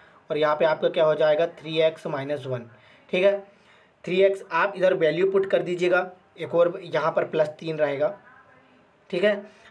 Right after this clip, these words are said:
आपका ये रहेगा। X की value वाले एक तरफ put कर दीजिएगा, यहाँ पे क्या आप, आपका क्या बचेगा?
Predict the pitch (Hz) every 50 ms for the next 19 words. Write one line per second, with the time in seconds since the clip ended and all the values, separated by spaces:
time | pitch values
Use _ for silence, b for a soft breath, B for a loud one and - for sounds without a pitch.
0 | B 151 156 151 151 - 175 165 156 151 139 123 117 113 120 117 123 B B B
1 | B B B B B - 135 151 160 - - - 214 190 190 190 190 196 196 190
2 | 185 185 185 185 185 - 196 190 190 - 190 170 - - 175 170 175 175 175 175
3 | 185 180 180 170 175 175 175 196 190 175 165 165 - - - - - - 143 139
4 | - 170 - - - 170 170 160 - - 160 170 180 196